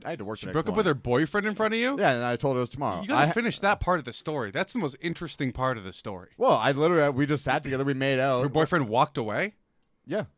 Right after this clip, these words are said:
Speaker 1: he
Speaker 2: Or
Speaker 1: went
Speaker 2: did he sit there and watch like a cuck?
Speaker 1: He walked to the table of the other comics and left us to be alone
Speaker 2: Oh, he was
Speaker 1: at
Speaker 2: a
Speaker 1: the table.
Speaker 2: comedian?
Speaker 1: Yeah,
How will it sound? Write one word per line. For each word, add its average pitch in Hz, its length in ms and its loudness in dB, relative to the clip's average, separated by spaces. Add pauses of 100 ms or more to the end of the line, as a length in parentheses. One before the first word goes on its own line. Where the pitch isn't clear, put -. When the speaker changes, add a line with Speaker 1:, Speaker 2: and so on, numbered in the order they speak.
Speaker 1:
he - 80 -10
Speaker 2:
Or - 20 -6
Speaker 1:
went 143 140 0
Speaker 2:
did 147 100 -2
he 135 80 0
sit - 240 -4
there 135 140 0
and 113 80 -4
watch 123 300 0
like 110 120 -12
a 101 80 -12
cuck? 107 280 -10
Speaker 1:
He 156 100 -2
walked 160 240 2
to 156 80 -12
the 143 160 -6
table 139 240 -4
of 120 60 -8
the 120 100 -8
other 120 180 -2
comics 107 400 -8
and 107 100 -10
left 107 220 -8
us 107 140 -6
to 101 100 -14
be 98 120 -6
alone 95 360 -4
Speaker 2:
Oh, - 20 -12
he 101 120 -8
was 127 120 -4
Speaker 1:
at 160 60 -4
Speaker 2:
a - 20 -10
Speaker 1:
the 156 60 -4
table. 107 160 -2
Speaker 2:
comedian? 185 400 -4
Speaker 1:
Yeah, 110 300 -2